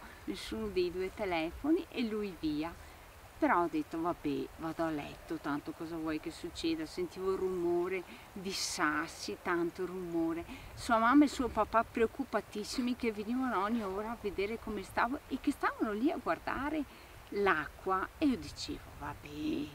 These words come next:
cosa vuoi che sia? Piove, e piove tanto, ma vabbè." E beh, tanto ho detto: "Adesso vado a letto, dormo tranquilla, al mattino mi sveglio, ci sarà la corrente, sarà tornato tutto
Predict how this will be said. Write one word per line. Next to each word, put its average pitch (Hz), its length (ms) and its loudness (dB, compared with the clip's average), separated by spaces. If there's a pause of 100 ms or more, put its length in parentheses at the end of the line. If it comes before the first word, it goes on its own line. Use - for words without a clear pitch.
(140)
cosa - 200 -4
vuoi - 260 -4
che 151 120 -10
sia? - 440 -4 (580)
Piove, 160 520 8
e - 440 -8
piove - 380 -2
tanto, 156 520 -2
ma 143 120 0 (140)
vabbè." 147 320 -6
E - 960 -10
beh, - 180 4
tanto 311 280 0
ho - 20 2
detto: 151 220 0
"Adesso 160 300 -2
vado - 180 -4
a 330 80 2
letto, 247 400 0
dormo 196 320 -2
tranquilla, 427 460 -2
al 523 100 -12
mattino 226 320 0
mi 349 200 2
sveglio, 254 540 2
ci 226 160 -4
sarà 180 320 -2
la 180 160 -4
corrente, 359 680 2
sarà 285 240 0
tornato 226 440 -2
tutto - 300 -8